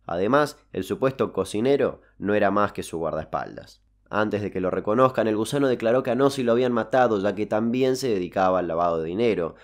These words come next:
pero eso jamás se pudo comprobar. En el dos mil nueve la justicia argentina dejó en libertad a Menocchio,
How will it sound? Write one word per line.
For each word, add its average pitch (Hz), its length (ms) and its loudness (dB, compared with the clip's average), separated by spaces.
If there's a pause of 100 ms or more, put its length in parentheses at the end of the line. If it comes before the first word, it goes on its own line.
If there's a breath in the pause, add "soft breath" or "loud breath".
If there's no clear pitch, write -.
(120)
pero 107 200 2
eso 107 180 0
jamás 95 380 -2
se 82 100 -8
pudo 78 260 -8
comprobar. 80 600 -2 (160)
En 107 100 0
el 120 100 4
dos 120 120 4
mil 151 160 2
nueve 151 200 6
la 127 100 4
justicia 135 380 -2
argentina 120 440 0
dejó 110 200 0
en 131 60 0
libertad 120 540 4
a 87 80 -8
Menocchio, 92 560 -4